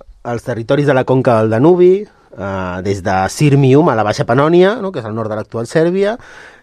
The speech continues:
i on més endavant traslladarà la seva capital, no? Primer a Sirmium i després a Tessalònica, i, en general, són la part xula de l'imperi romà, no? La part, eh,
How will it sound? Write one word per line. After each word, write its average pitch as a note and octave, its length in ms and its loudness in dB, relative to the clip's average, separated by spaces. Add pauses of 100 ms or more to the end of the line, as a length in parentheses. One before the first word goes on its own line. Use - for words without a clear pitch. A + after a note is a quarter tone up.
(160)
i D#3+ 160 6
on D3+ 160 0
més C3+ 240 -2
endavant B2+ 400 -2 (800)
traslladarà G#2+ 640 0
la G2 100 -2
seva G2 240 -6
capital, F3 540 0 (420)
no? - 160 -8
Primer G2+ 320 -4
a G2+ 80 -4
Sirmium G2+ 340 0
i G2+ 60 0
després G2 200 -4
a F#2 40 -10
Tessalònica, F3 640 0
i, D3 80 -2
en D3 120 0
general, E3+ 440 0 (240)
són D#3+ 400 0 (240)
la A2+ 240 -2
part B2+ 400 -2 (260)
xula C3 460 0 (180)
de A2+ 160 -10
l'imperi A#2+ 400 -4
romà, A2+ 300 -4 (100)
no? B2+ 80 -2
La A#2 160 -2
part, A#2+ 240 0 (340)
eh, G#2 120 -10